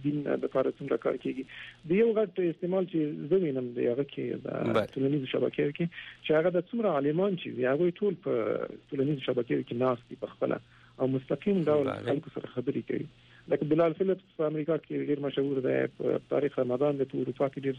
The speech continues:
Speaker 1: آه، نوم لري، هندوستان کې ډاکټر ذاکر نایک دی، او ټول، آه،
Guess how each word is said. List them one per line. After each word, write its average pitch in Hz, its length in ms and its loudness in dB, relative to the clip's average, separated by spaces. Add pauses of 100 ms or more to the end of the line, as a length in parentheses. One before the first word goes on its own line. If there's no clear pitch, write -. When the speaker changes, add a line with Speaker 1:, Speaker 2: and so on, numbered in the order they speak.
Speaker 1:
آه، 135 280 -2
نوم 135 160 -4
لري، 131 160 2 (240)
هندوستان 127 380 -4
کې 131 80 -10 (120)
ډاکټر 123 300 0
ذاکر 127 260 0
نایک 131 320 0
دی، 131 100 -2 (480)
او 127 140 2
ټول، 143 220 -2
آه، - 600 0